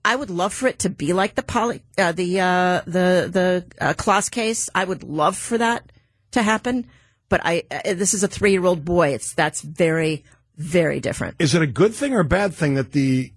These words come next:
Speaker 2: press release mimics something that was done almost twenty years ago?
Speaker 1: Isn't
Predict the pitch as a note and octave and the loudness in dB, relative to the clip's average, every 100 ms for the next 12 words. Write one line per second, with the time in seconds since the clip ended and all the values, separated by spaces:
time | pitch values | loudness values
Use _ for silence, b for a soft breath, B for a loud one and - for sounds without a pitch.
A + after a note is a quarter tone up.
0 | - _ - - E3 C#3+ - - C3 B2+ | -20 _ -4 0 0 0 -8 -4 -2 0
1 | B2+ B2 - - - _ _ _ _ _ | 2 0 -4 -8 -10 _ _ _ _ _
2 | - A#2 D3 C#3 - - C3 C3 B2 A#2 | 0 4 4 2 0 0 2 2 2 0
3 | F#2 B2+ B2 A#2 G#2+ G2+ - _ _ - | 2 2 4 2 0 -2 -18 _ _ 0
4 | C#3 C#3+ - - C#3 B2+ G#2 B2+ D3+ A2+ | 2 2 0 0 2 4 4 2 2 -2
5 | C#2 C#2 | -2 -2